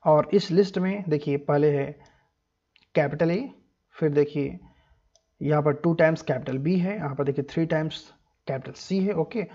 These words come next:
और लास्ट में देखिए ट्वेंटी सिक्स टाइम तक कैपिटल जेड है। ओके, यदि आप चाहते हैं कि यहाँ पर स्मॉल एबीसी आए तो इसके लिए यहाँ पर क्या करेंगे, यहाँ पर आपको simply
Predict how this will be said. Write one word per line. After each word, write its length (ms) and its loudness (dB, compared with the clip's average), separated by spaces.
और 240 2
लास्ट 420 6
में 120 -2
देखिए 240 -2
ट्वेंटी 380 -2
सिक्स 420 -6
टाइम 220 0
तक 260 -8
कैपिटल 360 -2
जेड 260 -6
है। 160 -14
ओके, 280 -2
यदि 240 4
आप 140 4
चाहते 300 4
हैं 100 0
कि 60 0
यहाँ 120 6
पर 120 0
स्मॉल 380 2
एबीसी 420 0
आए 160 0
तो 120 -6
इसके 240 -4
लिए 80 2
यहाँ 120 0
पर 120 -6
क्या 160 0
करेंगे, 320 -4
यहाँ 400 -4
पर 140 -4
आपको 260 -2
simply 480 -2